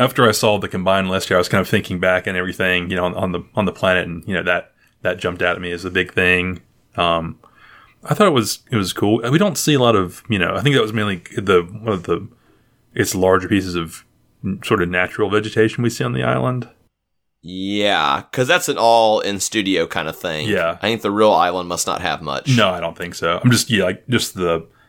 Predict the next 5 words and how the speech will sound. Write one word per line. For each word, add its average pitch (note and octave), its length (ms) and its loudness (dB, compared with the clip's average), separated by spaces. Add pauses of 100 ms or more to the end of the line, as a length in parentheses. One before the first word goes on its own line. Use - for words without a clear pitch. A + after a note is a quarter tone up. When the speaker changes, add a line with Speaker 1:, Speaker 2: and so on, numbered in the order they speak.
(280)
Speaker 1:
the G#2 100 0
cinematic F2 680 0
island. F2+ 480 -4 (760)
Speaker 2:
Mm-hmm. A2+ 520 -2
Right, E2 300 0